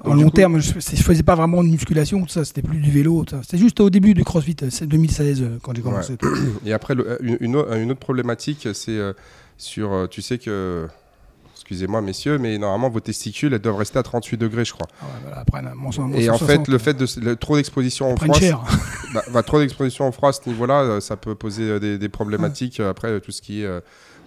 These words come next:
Speaker 2: on va dire, impotence et
Speaker 1: Ah ouais.
Speaker 2: compagnie. Donc, euh, c'est,
Speaker 1: Ouais.
Speaker 2: ouais, c'est à double tranchant. Donc, euh, de, pour une compétition, tu sais, c'est comme lorsque t'as le mec qui se tord la cheville.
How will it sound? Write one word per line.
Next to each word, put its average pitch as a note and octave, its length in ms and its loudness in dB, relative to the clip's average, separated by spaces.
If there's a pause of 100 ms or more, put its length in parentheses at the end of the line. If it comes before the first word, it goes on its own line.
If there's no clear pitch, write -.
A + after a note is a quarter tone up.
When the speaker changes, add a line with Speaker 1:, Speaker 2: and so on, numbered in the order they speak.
Speaker 2:
on F2+ 60 -8
va F2 80 -2
dire, F2+ 160 -2
impotence G2 480 -4
et - 100 -8
Speaker 1:
Ah - 40 -4
ouais. D#3+ 80 2
Speaker 2:
compagnie. E3+ 260 2 (460)
Donc, G#2+ 240 -2
euh, G#2 240 2
c'est, G#2 800 -2 (220)
Speaker 1:
Ouais. D#3 120 8
Speaker 2:
ouais, C3+ 80 4
c'est - 100 0
à B2 40 2
double C#3 200 0
tranchant. C3 380 -2
Donc, G#2 180 -8
euh, A#2 60 -2
de, A#2 80 -2
pour B2+ 200 -2
une C#3 80 2
compétition, D3 580 0
tu - 100 -14
sais, G#3+ 80 -2
c'est E3 120 -2
comme G3 140 -2
lorsque D3+ 240 -2
t'as C#3 100 0
le C3 60 2
mec D3+ 140 -2
qui - 100 -14
se - 80 -10
tord A#2+ 160 0
la A#2 80 0
cheville. - 320 -6